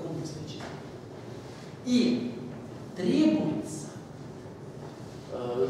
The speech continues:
сделать такую штуку, приблизить треугольник,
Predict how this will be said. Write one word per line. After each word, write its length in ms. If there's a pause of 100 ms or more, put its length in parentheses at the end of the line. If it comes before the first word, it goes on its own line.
сделать 340
такую 300
штуку, 420 (840)
приблизить 1000 (240)
треугольник, 680